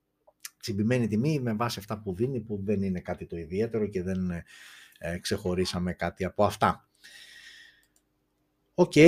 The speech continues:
α, και με αυτά και με αυτά τελειώσαμε και το δεύτερο μέρος και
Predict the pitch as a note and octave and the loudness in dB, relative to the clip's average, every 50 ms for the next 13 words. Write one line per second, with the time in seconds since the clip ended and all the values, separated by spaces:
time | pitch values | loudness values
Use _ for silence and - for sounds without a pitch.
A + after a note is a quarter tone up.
0 | F#3+ A#3+ C4+ C4 A#3+ - - - - C#3 C#3 D3 D3 D3+ D#3 D#3 D#3 D#3 D#3+ D#3 | 12 12 10 6 -2 -8 -14 -6 -2 0 2 4 6 6 6 6 6 4 4 2
1 | D3 D3+ - - D#3+ E3 E3 E3 E3 D#3+ D#3+ D#3+ D#3+ D#3+ D#3+ E3 D#3+ - - F3+ | 2 -2 0 2 4 6 8 8 8 8 8 8 6 4 4 2 -2 -2 -4 -4
2 | - C#3+ C3+ B2+ B2+ - - G#3+ A3 A3 F3+ D3 C#3+ D#3 D3 C#3+ - B2+ B2 A#2+ | -4 -4 -6 -6 -6 0 0 0 2 2 0 0 2 0 0 -2 -2 -4 -6 -4
3 | A2 A2+ G#2+ A2+ G#2+ A2+ A#2 G#2+ - - A2+ G#2+ A2 A2+ C#3 F3+ G#3 A3 A3+ A#3 | -4 -2 -2 -2 -2 0 -2 -4 -2 -4 -2 -2 0 0 2 2 2 2 2 0
4 | A3+ G#3 - - - _ _ - - D#3 D#3 D#3 D#3 D#3 D#3 D3+ D3+ D3+ D3+ D3+ | -2 -4 -6 -10 -14 _ _ -4 -2 0 2 2 4 4 4 4 4 4 4 4
5 | D3+ D3 D3 | 4 4 2